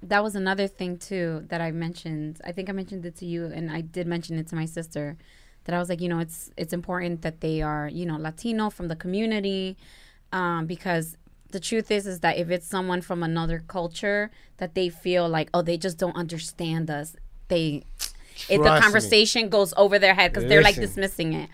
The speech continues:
Speaker 2: Listen,
Speaker 1: But
Speaker 2: I'm
Speaker 1: I said it's also important to note that they're athletes. Like, you guys are out there, and it's not like, you know, like, it's not, it's not like you're like, like, yeah, you're healthy, but,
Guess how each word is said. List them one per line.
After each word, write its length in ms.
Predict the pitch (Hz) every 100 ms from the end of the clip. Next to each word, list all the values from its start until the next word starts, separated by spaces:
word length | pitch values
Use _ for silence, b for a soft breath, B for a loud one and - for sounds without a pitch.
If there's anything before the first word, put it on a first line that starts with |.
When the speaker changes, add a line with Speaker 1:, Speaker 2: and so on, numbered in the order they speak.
| 107
Speaker 2:
Listen, 360 | 123 135 -
Speaker 1:
But 440 | - 247 262 233 -
Speaker 2:
I'm 60 |
Speaker 1:
I 40 | 208
said 240 | - 214 202
it's 140 | 196
also 400 | 196 214 220 190
important 680 | 190 185 - 202 185 185 -
to 100 | 190
note 240 | 175 175
that 160 | 180 165
they're 240 | 175 165 -
athletes. 500 | 262 285 185 156 -
Like, 160 | 175
you 80 | 202
guys 480 | 220 202 196 190 - b b b b b b -
are 160 | 202 -
out 240 | 214 208
there, 320 | 214 202 202
and 160 | 196 196
it's 160 | 196
not 260 | 214 220 208
like, 480 | 196 196 185 - - - - - -
you 160 | 196 226
know, 140 | 214
like, 180 | 185 180
it's 180 | 196 165
not, 360 | 208 202 196 - - - - - - - - - _
it's 160 | - 208
not 160 | 220 214
like 200 | 202 180
you're 120 | 196
like, 360 | 180 165 - _ - - - - - _ - - - -
like, 180 | 190 165
yeah, 340 | 196 190 226
you're 180 | 220 208
healthy, 340 | 208 214 214
but, 360 | 196 190 180 -